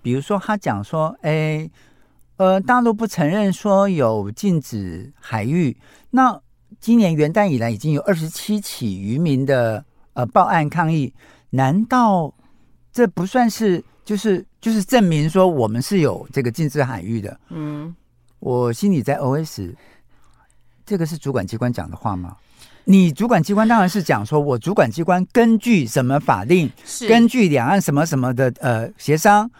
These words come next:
Speaker 3: 对。
Speaker 1: 然后我依法执行命令。
Speaker 2: 对。
Speaker 1: 你怎么会用渔民报案来，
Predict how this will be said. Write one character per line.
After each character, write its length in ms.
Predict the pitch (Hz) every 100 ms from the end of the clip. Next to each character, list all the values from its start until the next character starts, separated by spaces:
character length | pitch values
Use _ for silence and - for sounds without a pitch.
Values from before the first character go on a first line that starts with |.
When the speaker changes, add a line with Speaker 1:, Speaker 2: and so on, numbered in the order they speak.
| -
Speaker 3:
对。 240 | 190 139
Speaker 1:
然 220 | 156 160 202
后 260 | 254 247
我 280 | 147 117 110
依 240 | - 233 247
法 260 | - 113 90
执 260 | - 117 147
行 320 | 185 110 90
命 220 | 107 151
令。 240 | 143 147 95
Speaker 2:
对。 300 | 139 131 131 - _ _ _
Speaker 1:
你 140 | 269
怎 180 | 311 165
么 100 | 131
会 260 | 175 262 247
用 340 | 247 220 151 120
渔 240 | 143 175
民 300 | 226 160 185
报 280 | - 233 165
案 280 | 190 165 131
来， 220 | 135